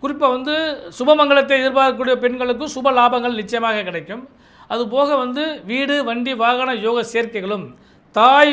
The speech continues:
வழி உறவுகளால் ஏற்படக்கூடிய நன்மைகளும் இந்த வாரம் உங்களுக்கு நிச்சயமாக கிடைக்கும்.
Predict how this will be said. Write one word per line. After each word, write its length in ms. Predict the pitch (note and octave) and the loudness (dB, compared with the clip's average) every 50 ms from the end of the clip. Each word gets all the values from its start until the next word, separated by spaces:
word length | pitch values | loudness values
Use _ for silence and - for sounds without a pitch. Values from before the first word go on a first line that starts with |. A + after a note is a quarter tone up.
| C4+ | 2
வழி 200 | C4 C4 C4+ C#4+ C#4+ C4+ A3+ A#3 | 0 0 2 0 0 0 2 2
உறவுகளால் 460 | A#3+ C4 C4 C4 C4 C4 C4+ B3+ A#3 | 2 4 2 2 2 2 2 2 2
ஏற்படக்கூடிய 360 | A#3 A#3 A#3 A#3 A3 A3 A3 G3+ F#3+ | 0 0 -4 -4 -4 -2 -2 -2 -2
நன்மைகளும் 500 | G3 G#3+ A#3+ B3 A#3 G3+ G3+ G#3+ G#3+ G3 - - - _ _ _ - | -4 -4 -2 -2 -2 -2 -4 -4 -6 -6 -10 -14 -20 _ _ _ -10
இந்த 120 | F3 F#3+ G#3 | -6 -2 0
வாரம் 220 | A3+ C4 C4+ C4 B3 | 2 2 2 2 0
உங்களுக்கு 340 | A3 G3+ G3 G3 A3+ C4 A3 | -2 -4 -6 -6 -6 -8 -10
நிச்சயமாக 460 | G3+ G3 G#3+ A3+ A3 A3 G#3 F#3 F3+ D3+ | -10 -6 -6 -4 -4 -4 -4 -4 -6 -6
கிடைக்கும். 360 | D3 C#3+ C#3 C#3+ D3+ C3+ B2 | -8 -12 -12 -12 -14 -16 -16